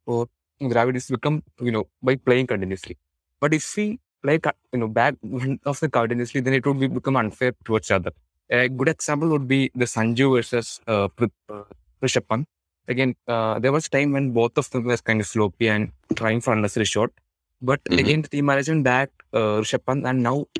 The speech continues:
Speaker 1: see what Rishabh Pant has become because of the back. But again, it was
Speaker 2: Yeah.
Speaker 1: unfair for Sanju.
Speaker 2: So, I mean, but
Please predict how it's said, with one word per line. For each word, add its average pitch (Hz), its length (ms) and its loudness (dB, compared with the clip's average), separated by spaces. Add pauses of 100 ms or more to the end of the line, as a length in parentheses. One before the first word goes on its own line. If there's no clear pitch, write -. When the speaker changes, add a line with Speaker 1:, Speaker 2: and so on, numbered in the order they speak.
Speaker 1:
see - 240 -2
what 127 160 4
Rishabh - 240 -6
Pant 120 160 -6
has 110 140 -10
become 90 320 -8 (360)
because 135 260 0
of 131 60 -2
the 120 60 -2
back. 101 200 0 (440)
But 143 80 0
again, 160 220 2
it 147 120 0
was 151 140 2
Speaker 2:
Yeah. - 80 4
Speaker 1:
unfair 123 240 -2
for 113 120 -4
Sanju. 95 380 -6 (320)
Speaker 2:
So, 175 260 4
I 180 80 4
mean, 175 180 2
but - 200 2